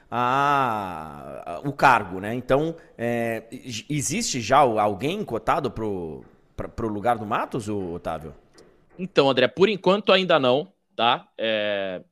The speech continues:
Speaker 2: eu não recebi nenhum tipo de informação, nenhum tipo de,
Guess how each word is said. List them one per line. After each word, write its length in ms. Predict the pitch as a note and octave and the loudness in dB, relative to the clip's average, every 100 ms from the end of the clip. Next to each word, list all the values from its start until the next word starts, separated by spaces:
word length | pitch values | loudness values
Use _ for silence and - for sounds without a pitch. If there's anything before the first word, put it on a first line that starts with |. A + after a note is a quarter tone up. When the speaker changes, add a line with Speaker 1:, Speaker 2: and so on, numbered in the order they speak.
| - | -12
Speaker 2:
eu 100 | A#2 | -6
não 100 | B2+ | -4
recebi 300 | C3 - B2+ | -2 -2 -2
nenhum 140 | C#3+ | -4
tipo 220 | - - | -6 -6
de 100 | C3+ | -4
informação, 880 | B2+ C3 C3 A2 - C3 D#3+ D3+ B2+ | -4 0 0 0 -2 0 2 2 2
nenhum 220 | A2+ A#2+ | 0 -4
tipo 340 | B2+ - - B2 | -6 -10 -8 -10
de, 460 | A2 B2+ B2 G2+ | -4 0 0 0